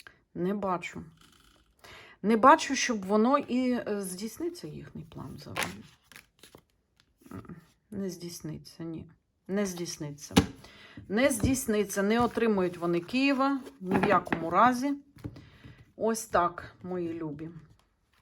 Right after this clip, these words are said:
Пишіть ваші запитання, будемо в слідуючий раз дивитися. І так, ой, щось я пов-, перевертала к-, карти. Тепер, і ви знаєте, і знову, ой,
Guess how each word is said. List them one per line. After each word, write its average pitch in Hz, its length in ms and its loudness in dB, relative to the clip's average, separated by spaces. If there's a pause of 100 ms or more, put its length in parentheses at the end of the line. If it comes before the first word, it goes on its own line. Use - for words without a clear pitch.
(140)
Пишіть 214 340 2
ваші 185 300 2
запитання, 240 540 0
будемо 190 320 -6
в 185 80 -8
слідуючий 190 580 -10
раз 175 300 -8
дивитися. 151 760 -8 (960)
І 208 120 -6
так, 147 400 -8
ой, 170 140 -8
щось - 280 -12
я 147 80 -12
пов-, 151 300 -14 (100)
перевертала 170 760 -4
к-, - 100 -18 (380)
карти. 214 440 0 (160)
Тепер, 302 420 6 (1120)
і 185 80 -4
ви 156 120 -4
знаєте, 185 360 -2
і 170 60 -2
знову, 156 480 -4
ой, 143 120 -14